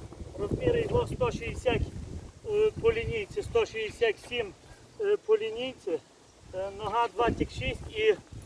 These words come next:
об'єм, е, е, сто дев'яносто, сто дев'яносто сім сантиметрів на даний час. Е, досить гарний жеребчик. Кого би цікавило,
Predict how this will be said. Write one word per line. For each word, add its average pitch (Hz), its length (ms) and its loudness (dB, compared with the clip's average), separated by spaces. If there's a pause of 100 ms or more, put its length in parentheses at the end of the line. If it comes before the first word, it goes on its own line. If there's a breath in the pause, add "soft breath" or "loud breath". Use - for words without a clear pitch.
(120)
об'єм, 247 540 0 (480)
е, 415 420 2 (300)
е, 415 500 4
сто - 280 -2
дев'яносто, 226 760 4 (960)
сто 247 160 2
дев'яносто 226 520 2
сім 330 300 -4
сантиметрів 349 680 0
на 202 100 -6
даний 226 320 0
час. 220 300 -4 (640)
Е, 392 420 -2
досить 453 360 0 (680)
гарний 440 400 -2
жеребчик. 480 560 0 (1120)
Кого 220 240 2
би 202 140 2
цікавило, 220 680 4